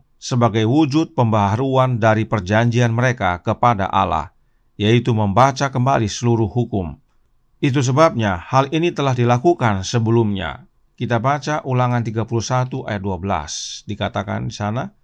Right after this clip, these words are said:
"Seluruh bangsa itu berkumpul, laki-laki, perempuan, dan anak-anak, dan orang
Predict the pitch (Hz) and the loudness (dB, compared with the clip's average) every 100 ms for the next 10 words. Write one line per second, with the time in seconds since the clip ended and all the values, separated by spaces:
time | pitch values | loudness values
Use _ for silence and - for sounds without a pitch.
0 | _ _ _ _ _ _ - - 151 170 | _ _ _ _ _ _ -10 -2 4 4
1 | 165 151 170 151 165 147 165 139 123 151 | 4 2 0 -2 -4 -2 -2 0 -2 0
2 | 143 113 95 80 - _ _ - 98 98 | 0 -2 -4 -6 -10 _ _ -6 -2 0
3 | 110 120 131 151 175 170 _ - 110 101 | 4 4 2 0 -2 -4 _ -2 0 0
4 | 117 123 147 147 156 190 117 - 127 131 | 2 2 2 0 -6 -2 -2 0 -2 0
5 | 143 147 151 - 123 180 120 - _ _ | -2 -2 -4 -4 2 2 2 -6 _ _
6 | - 156 147 | 0 4 4